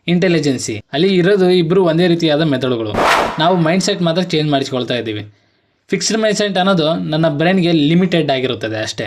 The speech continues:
"ನನಗೆ ಬರೋದಿಲ್ಲ, ನನ್ನಿಂದ ಆಗೋದಿಲ್ಲ" ಅಂತ ನಂಬ್ತಾರೆ. ಗ್ರೋತ್ ಮೈಂಡ್‌ಸೆಟ್ ಅನ್ನೋದು ನಿನ್ನ ಬ್ರೈನ್‌ಗೆ ಎಕ್ಸ್ಪ್ಯಾಂಡ್ ಆಗುತ್ತದೆ. "ನಾನು ಇದನ್ನು ಕಲಿತುಕೊಳ್ಳಬೇಕು, ಇದನ್ನ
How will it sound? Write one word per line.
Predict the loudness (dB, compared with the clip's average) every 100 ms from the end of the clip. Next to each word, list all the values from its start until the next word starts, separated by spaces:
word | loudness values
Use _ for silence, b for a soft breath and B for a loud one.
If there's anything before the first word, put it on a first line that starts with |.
| -6
"ನನಗೆ | -4 -2
ಬರೋದಿಲ್ಲ, | 0 0 2 2 0 0
ನನ್ನಿಂದ | 0 0 0 0
ಆಗೋದಿಲ್ಲ" | 0 0 0 0 0 -4 -6
ಅಂತ | -4 -2 -4 -8 -10
ನಂಬ್ತಾರೆ. | -4 -4 -2 -4 -8 -16 _ _ _ _ -14
ಗ್ರೋತ್ | -4 0 0 0
ಮೈಂಡ್‌ಸೆಟ್ | 0 0 0 -2 -4 -8 -4
ಅನ್ನೋದು | 0 0 0 -4 -8 _ _ _ _
ನಿನ್ನ | -2 0
ಬ್ರೈನ್‌ಗೆ | 0 -2 0 0 0
ಎಕ್ಸ್ಪ್ಯಾಂಡ್ | -2 -4 -4 0 0
ಆಗುತ್ತದೆ. | 0 -2 -4 -6 -10 -18 _ _
"ನಾನು | -4 -2 0 0
ಇದನ್ನು | 0 0 -2 -2
ಕಲಿತುಕೊಳ್ಳಬೇಕು, | 0 -2 0 -2 0 -2 -2 -4 -4
ಇದನ್ನ | -4 -2 0